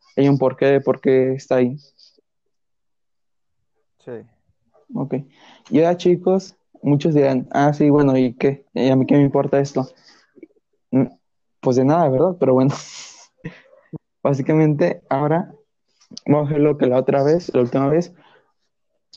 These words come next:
Speaker 1: Diego va a decir su to-, su top siete de las peores de Pixar según él, o sea, según sus gustos.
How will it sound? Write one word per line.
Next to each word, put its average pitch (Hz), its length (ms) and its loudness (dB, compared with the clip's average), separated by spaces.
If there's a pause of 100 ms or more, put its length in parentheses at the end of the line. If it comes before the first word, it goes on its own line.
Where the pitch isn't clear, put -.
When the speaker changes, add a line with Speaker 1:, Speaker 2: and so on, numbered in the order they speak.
(280)
Speaker 1:
Diego 175 460 2
va 165 100 2
a 160 40 2
decir 160 380 0
su 156 140 0
to-, - 320 -14
su 147 180 -2
top 147 180 -4
siete 151 280 0
de 139 160 2
las 131 200 -6
peores 143 680 0
de 135 380 -2 (140)
Pixar 139 600 -4
según 143 600 -2 (140)
él, 160 280 0
o 147 80 0
sea, 139 140 -4
según 127 380 2
sus 156 220 0
gustos. 175 440 0